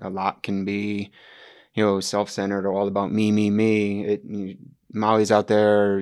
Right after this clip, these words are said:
you know, doing stuff for other people and raising awareness, you know, in a space that desperately needs it. And, you know, and for me, that's, you know, something that's really special.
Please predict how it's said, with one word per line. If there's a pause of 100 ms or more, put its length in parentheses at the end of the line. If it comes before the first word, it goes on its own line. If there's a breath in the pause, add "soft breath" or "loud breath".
you
know,
doing
stuff
for
other
people
and
raising
awareness,
you
know,
in
a
space
that
desperately
needs
it. (440 loud breath)
And,
you
know,
and
for
me,
that's,
you
know,
something
that's
really
special.